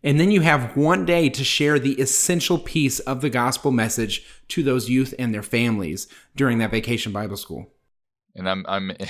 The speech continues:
Speaker 2: <laughs> like, in the, I'm in the midst of other books, you know, as far as simplicity goes, that are, like, dealing with poverty and different things like that. Um, and even the way the church operates, like,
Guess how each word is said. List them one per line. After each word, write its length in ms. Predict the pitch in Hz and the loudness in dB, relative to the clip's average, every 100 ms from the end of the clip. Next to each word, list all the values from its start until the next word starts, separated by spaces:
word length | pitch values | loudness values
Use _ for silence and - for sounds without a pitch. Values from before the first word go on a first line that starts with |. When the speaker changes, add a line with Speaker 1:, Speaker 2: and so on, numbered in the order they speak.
| - | -6
Speaker 2:
<laughs> 260 | - - 85 | -6 -10 -2
like, 280 | 101 85 - | -2 -2 -8
in 360 | 90 - 101 | -14 -8 -4
the, 100 | 98 | -2
I'm 140 | 95 107 | 0 0
in 40 | |
the 60 | 95 | -2
midst 220 | 90 - | -2 -2
of 60 | 85 | -2
other 160 | 82 | -2
books, 340 | 76 76 - - | -2 -6 -4 -6
you 80 | |
know, 140 | 82 78 | -4 -4
as 120 | 78 | -2
far 200 | - 80 | -2 -2
as 140 | 78 | -2
simplicity 480 | - 85 95 90 82 | -4 -4 -4 -2 -6
goes, 340 | 76 73 76 80 | -4 -4 -4 -6
that 140 | 80 | -4
are, 200 | 78 76 | -2 -4
like, 280 | - 80 78 | -4 -6 -4
dealing 240 | - 87 82 | -8 -8 -10
with 120 | 73 | -6
poverty 400 | - 90 82 82 | 0 0 0 -4
and 80 | 78 | -6
different 200 | 78 85 | -8 -10
things 180 | 85 | -10
like 160 | - 73 | -8 -6
that. 260 | 90 90 - _ - - - _ 87 | -4 -4 -6 _ -20 -20 -20 _ -6
Um, 240 | 85 80 | -6 -6
and 220 | 95 98 87 | -6 -6 -4
even 380 | 107 107 92 | -4 -4 -6
the 100 | - | -4
way 140 | 92 90 | 0 0
the 100 | 82 | -2
church 300 | - 82 - | -6 -6 -2
operates, 520 | 101 - 73 73 - - | -4 -2 -4 -4 -8 -8
like, 260 | - 82 - | -6 -6 -8